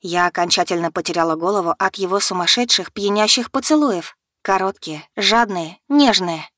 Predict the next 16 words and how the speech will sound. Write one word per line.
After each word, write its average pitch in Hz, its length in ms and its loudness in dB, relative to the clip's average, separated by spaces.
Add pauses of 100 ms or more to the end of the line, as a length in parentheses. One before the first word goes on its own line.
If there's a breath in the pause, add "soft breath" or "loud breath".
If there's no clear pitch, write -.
(380)
длительные 170 760 -2 (100)
и 277 100 0
сексуальные. 165 760 0 (460)
Ох, 185 480 0
он 208 240 2
менял 208 340 0
их 226 180 -2
один 208 260 0
за 220 120 2
другим, 233 480 0 (120)
заставляя 196 640 0
изнывать 196 500 0
от 196 180 -2
накатывающих 233 840 0
волн 226 200 4
удовольствия. 226 760 2